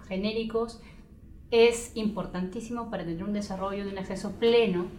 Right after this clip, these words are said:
llegar a las metas de aseguramiento universal que hoy por hoy ya están legisladas, ya están con planes de acción concretos, y donde el Estado trabaje sí con el privado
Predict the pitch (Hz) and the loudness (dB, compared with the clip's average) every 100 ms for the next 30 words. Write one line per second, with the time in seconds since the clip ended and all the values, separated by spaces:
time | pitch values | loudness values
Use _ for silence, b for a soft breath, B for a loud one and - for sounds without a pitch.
0 | - - - 175 185 208 254 254 202 190 | -16 -16 -8 -2 2 6 6 6 2 0
1 | 196 202 202 185 175 175 185 190 180 160 | -2 -2 -2 -2 -2 0 0 0 0 -2
2 | - 185 190 - - - - 175 175 185 | 0 0 0 -4 -14 -14 -8 -6 -2 0
3 | 180 185 185 180 180 - - - 180 190 | 0 0 -2 -2 -4 -8 -18 -10 -8 -2
4 | 190 240 226 208 208 190 185 185 180 175 | 10 12 12 10 4 0 -4 -4 -2 -2
5 | 226 226 220 202 185 - 190 185 185 208 | 4 6 6 2 -2 -4 -4 -2 0 2
6 | 208 202 214 220 B B B B - 220 | 2 2 -2 -2 B B B B 0 6
7 | 214 208 202 202 208 - - 311 302 294 | 6 6 6 4 2 -2 8 12 12 12
8 | 294 220 208 233 339 - 214 208 254 240 | 8 6 8 10 10 6 0 0 0 2
9 | 220 190 170 185 190 185 196 | 2 0 0 4 4 6 2